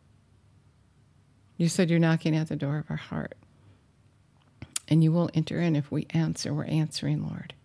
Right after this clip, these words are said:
We're answering you. Help us to let go of this life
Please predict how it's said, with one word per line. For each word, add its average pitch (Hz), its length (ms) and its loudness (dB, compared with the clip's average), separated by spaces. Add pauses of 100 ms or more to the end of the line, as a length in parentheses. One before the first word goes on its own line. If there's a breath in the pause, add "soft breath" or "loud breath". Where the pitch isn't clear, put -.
(720 soft breath)
We're 180 100 0
answering 160 460 2
you. 143 120 2
Help 170 360 -2
us - 400 -2 (360 loud breath)
to - 140 -4
let 165 340 2
go 160 240 2
of 147 200 0
this - 300 -4
life 151 380 -2